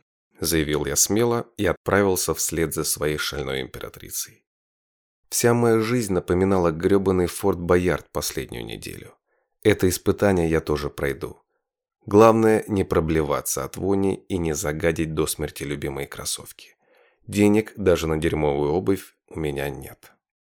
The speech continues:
"Дядя Толя, это Дима", представила меня Ника, как только мы вошли в конюшенные помещения. Я протянул руку здоровому дядьке в сапогах по колено. "Здрасте". "Вместо Мишки больного, что ли, будет?"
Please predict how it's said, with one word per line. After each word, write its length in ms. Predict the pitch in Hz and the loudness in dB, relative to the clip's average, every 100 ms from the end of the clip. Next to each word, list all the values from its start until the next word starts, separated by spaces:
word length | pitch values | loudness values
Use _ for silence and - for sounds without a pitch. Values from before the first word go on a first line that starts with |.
| _ _ _ _ _ - | _ _ _ _ _ 0
"Дядя 260 | 131 120 | 4 4
Толя, 380 | 95 85 76 78 _ _ | 2 0 0 -6 _ _
это 260 | - 123 98 | -2 0 -2
Дима", 400 | 80 78 71 - _ _ _ _ | -4 -8 -8 -18 _ _ _ _
представила 540 | 80 - 80 76 73 | -2 0 2 2 2
меня 240 | 73 76 78 | 0 2 2
Ника, 420 | 110 123 131 127 | 0 -2 -6 -6
как 200 | - 87 | -2 -2
только 280 | - 98 - | 0 -2 0
мы 160 | 85 76 | -2 -2
вошли 540 | 78 - 90 - - | -4 -2 -2 -4 -8
в 100 | - | -20
конюшенные 640 | - 80 82 - 80 76 76 | -6 -2 -2 -2 -4 -4 -4
помещения. 800 | 76 73 71 - - - - _ _ _ _ _ _ _ _ _ - | -4 -6 -6 -8 -10 -16 -20 _ _ _ _ _ _ _ _ _ 2
Я 140 | 104 | 4
протянул 500 | 104 92 92 85 82 | 6 4 2 2 2
руку 280 | 85 - - | 0 -2 -6
здоровому 600 | 73 85 80 73 71 73 | 2 4 4 2 0 -2
дядьке 460 | 71 110 - - | 2 2 0 -6
в 80 | 117 | -4
сапогах 560 | - 80 73 76 76 - | -2 -2 -2 -4 -4 -6
по 80 | 73 | -8
колено. 540 | 76 65 58 50 - _ _ _ _ _ _ | -6 -6 -6 -8 -16 _ _ _ _ _ _
"Здрасте". 500 | - 90 87 - - - _ _ _ _ _ _ _ _ _ _ _ _ _ _ - | 0 2 2 0 -8 -18 _ _ _ _ _ _ _ _ _ _ _ _ _ _ 4
"Вместо 340 | 107 117 127 | 4 6 4
Мишки 300 | 135 147 - | 4 2 2
больного, 440 | 82 80 76 69 | 4 4 4 0
что 200 | - - | -4 -6
ли, 80 | 71 | -6
будет?" 420 | 65 62 - - | -6 -8 -10 -16